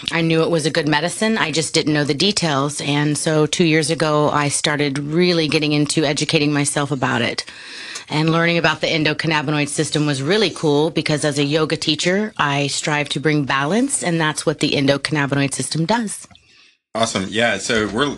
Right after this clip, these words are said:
Speaker 2: that's exactly why we're having you on the podcast, is 'cause we're looking to you to inform us about, uh, you know, some of the, the biases about C B Ds and whether they're negative or positive. Um,
Speaker 1: Right.
Speaker 2: and a,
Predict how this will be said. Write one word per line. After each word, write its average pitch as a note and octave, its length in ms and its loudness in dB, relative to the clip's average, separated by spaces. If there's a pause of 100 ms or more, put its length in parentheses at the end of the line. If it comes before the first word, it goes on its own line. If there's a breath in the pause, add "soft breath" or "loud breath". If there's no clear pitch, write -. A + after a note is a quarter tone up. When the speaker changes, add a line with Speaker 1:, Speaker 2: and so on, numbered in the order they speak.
Speaker 2:
that's - 300 0
exactly A2 460 0
why G#2 180 2
we're G2 120 2
having G2 220 0
you G2 60 0
on F#2 120 0
the F2+ 60 -2
podcast, F#2 600 0
is F2+ 120 -6
'cause F2 460 -2
we're F#2 140 0
looking F#2+ 400 -2
to F#2 120 -4
you F#2 520 -2
to F2 420 0
inform F#2+ 400 -2
us F2 180 -2
about, F2 440 0 (160)
uh, E2 340 -2
you F#2+ 80 -4
know, F2+ 60 -2
some G2 180 -4
of F2+ 80 -2
the, E2+ 300 -2 (300 loud breath)
the D#3+ 100 0
biases A2 580 0
about F#2+ 420 0
C - 140 -2
B G2 160 -2
Ds F#2+ 400 -2
and F#2 260 -4
whether G2+ 200 0
they're F#2+ 160 0
negative F#2 320 -2
or F2+ 60 -2
positive. E2+ 680 -2 (120)
Um, E2+ 280 2
Speaker 1:
Right. C#3+ 240 -4 (340 loud breath)
Speaker 2:
and F#2 480 0
a, G2+ 100 -2